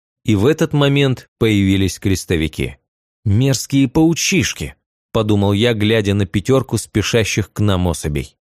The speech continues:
«Прикроешь меня? Хочу проверить, насколько сильнее стали мои дальнобойные техники. Не зря же я их всю зиму тренировал в своём внутреннем мире», сказал я Феофану и, не слушая возражений, тут же нанёс удар усовершенствованной сферой огня.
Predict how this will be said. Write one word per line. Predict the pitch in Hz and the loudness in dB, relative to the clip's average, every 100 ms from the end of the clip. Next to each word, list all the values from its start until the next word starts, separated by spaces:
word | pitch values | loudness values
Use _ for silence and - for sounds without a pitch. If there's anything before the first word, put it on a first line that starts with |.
| _ _ | _ _
«Прикроешь | 127 143 180 123 - | -2 2 4 2 0
меня? | 90 71 69 _ _ _ _ | -4 -6 -8 _ _ _ _
Хочу | - 110 156 139 | -4 -2 0 2
проверить, | 139 135 170 151 - | 2 2 2 0 -4
насколько | - 104 123 180 160 160 | -2 0 0 0 0 0
сильнее | - 147 170 | 0 2 2
стали | 147 - 151 151 | 0 0 2 2
мои | 143 143 | 2 2
дальнобойные | 117 127 131 123 127 120 120 | 2 2 2 2 2 2 0
техники. | 135 101 - 76 - - _ - | 0 -2 -4 -8 -10 -14 _ 0
Не | 127 | 2
зря | 110 131 160 | 2 2 2
же | 127 135 | 2 2
я | 131 143 | 2 2
их | 120 - | 0 -4
всю | - 143 | 0 2
зиму | 117 160 185 131 | 2 2 2 2
тренировал | 113 117 107 107 131 | 2 2 2 2 0
в | 110 | -2
своём | - 113 120 120 104 | -2 0 2 2 0
внутреннем | 95 131 110 107 107 | 0 0 0 2 2
мире», | 117 117 73 71 _ _ | 2 0 -2 -8 _ _
сказал | - - 107 107 | -6 -2 2 2
я | 104 101 | 0 -2
Феофану | - 117 110 147 139 107 | 0 -2 0 0 2 0
и, | 117 | 2
не | 127 135 | 2 2
слушая | 147 139 135 123 | 0 2 2 4
возражений, | 113 117 117 143 160 139 117 _ | 2 2 2 2 2 0 -2 _
тут | - 160 | 0 2
же | 131 147 | 2 2
нанёс | 143 139 123 127 | 2 2 0 0
удар | 117 135 127 | 2 2 0
усовершенствованной | - - 117 110 - 156 156 - 139 131 131 127 - | -4 0 0 0 0 0 0 0 0 0 2 0 -2
сферой | - - - 110 98 87 | -8 -8 -2 0 2 0
огня. | 85 82 71 | 0 -2 -4